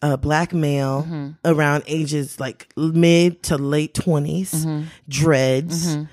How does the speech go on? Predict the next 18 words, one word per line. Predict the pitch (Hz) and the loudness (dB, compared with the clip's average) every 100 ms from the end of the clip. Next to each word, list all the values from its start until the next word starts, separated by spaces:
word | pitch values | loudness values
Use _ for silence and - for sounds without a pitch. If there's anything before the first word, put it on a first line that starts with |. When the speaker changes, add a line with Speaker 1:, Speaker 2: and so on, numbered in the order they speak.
| _ | _
Speaker 1:
six | - - - 160 - - | -6 -4 0 0 -2 -6
foot. | - 117 127 - | -6 -6 -6 -6
Speaker 2:
Mm-hmm. | 175 165 | -8 -2
Speaker 1:
Like, | 214 247 - | 0 0 -2
nigga, | 302 330 269 | 2 2 4
the | 269 | 2
only | 220 285 311 | 2 2 0
qualification | 262 285 262 247 254 262 254 | 0 0 0 -2 -2 0 0
that | 233 - | -2 0
you | 233 | -2
had | 220 220 226 | 0 0 0
was | 202 190 | -2 -4
Speaker 2:
Was | 151 | 0
black. | 165 247 160 135 - - | 2 4 2 -2 -12 -4
Speaker 1:
black | 220 | 0
and | 196 185 | 2 4
male. | 208 240 123 101 | 4 4 0 -4
Speaker 2:
Yeah. | 139 127 - | -6 -8 -10